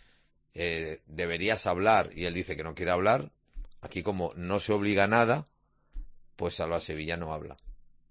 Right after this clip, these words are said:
Por lo tanto, él también debe entender que hay un sector de la afición que después de lo que pasó en Valencia, eh, algunos partidos que él ha jugado que no ha estado nada bien,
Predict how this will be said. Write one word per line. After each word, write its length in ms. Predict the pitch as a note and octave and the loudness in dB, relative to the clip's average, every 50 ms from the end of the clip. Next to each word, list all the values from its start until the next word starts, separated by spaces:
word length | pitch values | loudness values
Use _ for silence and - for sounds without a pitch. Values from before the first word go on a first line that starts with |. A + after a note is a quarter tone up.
| _ _ _ _ _ _ _ _ - - _ _ _ _ _ _ _ _ _ _ _ _ _ _ _ _ - | _ _ _ _ _ _ _ _ -20 -20 _ _ _ _ _ _ _ _ _ _ _ _ _ _ _ _ -8
Por 140 | - E2 | -4 -2
lo 60 | E2+ E2 | -2 0
tanto, 260 | F2+ G2 F#2 G2 G2 | 0 -2 -2 -2 -2
él 80 | F#2 | -2
también 400 | - G2 F#2 F2+ F#2+ G#2 G2+ F2+ | -2 -2 -2 -2 -2 -2 -2 -2
debe 160 | E2+ F2+ F2+ F#2 | -2 -2 -2 -2
entender 580 | F2 - G2 F#2 F#2 F#2 G#2+ A2 G#2+ A2 - - - _ _ _ _ _ _ _ _ _ _ _ _ _ _ _ _ - | -2 -4 -4 -4 0 2 2 2 2 0 -4 -12 -20 _ _ _ _ _ _ _ _ _ _ _ _ _ _ _ _ -6
que 120 | - F#2 | -2 0
hay 140 | E2+ F2+ G2 | 2 2 0
un 120 | G2 F#2+ F2 | 0 -2 -4
sector 420 | - G2 E2+ - - G2+ G2 G2+ | -2 -4 -4 -2 0 0 2 2
de 80 | F#2+ F#2 | 2 2
la 80 | F#2+ | 2
afición 480 | F2 - F2+ E2+ - - G#2 G#2+ G#2 F2 | 0 0 -2 -4 -2 0 0 0 0 -2
que 100 | - D#2 | -4 -4
después 300 | D#2 D2+ - - F2 F2 | -6 -6 -6 -6 -4 -2
de 40 | F2 | -2
lo 100 | F2+ E2+ | -2 -2
que 80 | F2 | -2
pasó 220 | E2+ E2+ D#2+ F#2+ F2+ | -4 -4 -4 -4 -4
en 80 | E2+ | -2
Valencia, 640 | E2+ E2+ F2 G2+ A2 A2 - - F#2 E2 D2+ C#2+ - _ - - - - - - - _ _ _ - | -2 0 0 0 0 -2 -4 -6 -4 -4 -4 -6 -10 _ -18 -18 -18 -18 -20 -20 -20 _ _ _ -6
eh, 140 | - E2+ E2 | -4 -2 -2
algunos 340 | E2 D#2+ E2+ G2 G2+ G2+ - | -2 -2 -2 -2 -4 -4 -2
partidos 460 | - F#2+ E2+ E2+ - G2+ G2 F#2 - | -2 -4 -4 -4 -6 -4 -4 -4 -4
que 100 | - F#2 | -4 -2
él 60 | F#2 | -2
ha 40 | F2 | -2
jugado 460 | - - F#2 E2+ F#2 G2+ G#2+ G2 F2 | -2 -2 0 2 4 4 4 2 0
que 80 | - D#2+ | -2 -4
no 60 | E2+ | -6
ha 40 | E2+ | -6
estado 260 | - - F2 F2 F2 | -4 -2 -2 -2 -2
nada 220 | F2 E2+ E2+ E2+ | -2 -2 -2 -2
bien, 360 | E2 F#2 G2+ A2 G#2 F#2+ E2+ | 0 0 0 -2 -2 -4 -10